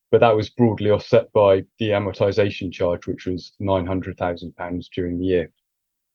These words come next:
In terms of depreciation and amortization balance, you can see there was a fall from last year. This really reflects the fact that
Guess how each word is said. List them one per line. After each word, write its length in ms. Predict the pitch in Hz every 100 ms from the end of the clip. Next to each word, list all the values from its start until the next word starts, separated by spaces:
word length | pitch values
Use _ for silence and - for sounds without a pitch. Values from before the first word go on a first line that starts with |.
| _ _ _ - _ _ _ _ -
In 120 | 139
terms 300 | 127 185 180
of 140 | 156 123
depreciation 880 | 123 - 139 127 143 131 - 117 120
and 220 | 120 110
amortization 840 | 120 110 - 110 131 139 - 135
balance, 480 | 139 127 131 127 -
you 140 | 113
can 140 | - 104
see 220 | - 110
there 160 | 107
was 140 | 104 95
a 60 |
fall 420 | 92 - 139 131 127
from 240 | - 123
last 340 | 127 123 -
year. 240 | - 123 139 _ _ _ -
This 220 | 135 -
really 220 | 135 120
reflects 500 | 110 110 123 113 -
the 80 | 104
fact 380 | - 117 - -
that 360 | 110 95 -